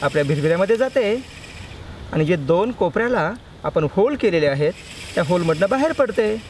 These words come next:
आणि न्यूटनच्या गतिविषयक तिसऱ्या नियमाप्रमाणे हे आपलं भिरभिरं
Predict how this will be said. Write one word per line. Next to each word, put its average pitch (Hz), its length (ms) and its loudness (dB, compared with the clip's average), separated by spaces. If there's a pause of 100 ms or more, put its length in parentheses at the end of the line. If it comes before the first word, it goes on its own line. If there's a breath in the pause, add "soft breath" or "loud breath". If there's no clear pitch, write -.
(440)
आणि 147 180 2
न्यूटनच्या 160 460 2
गतिविषयक 147 560 0
तिसऱ्या 147 260 0
नियमाप्रमाणे 180 640 0 (720)
हे 170 80 2
आपलं 139 260 0
भिरभिरं 147 540 0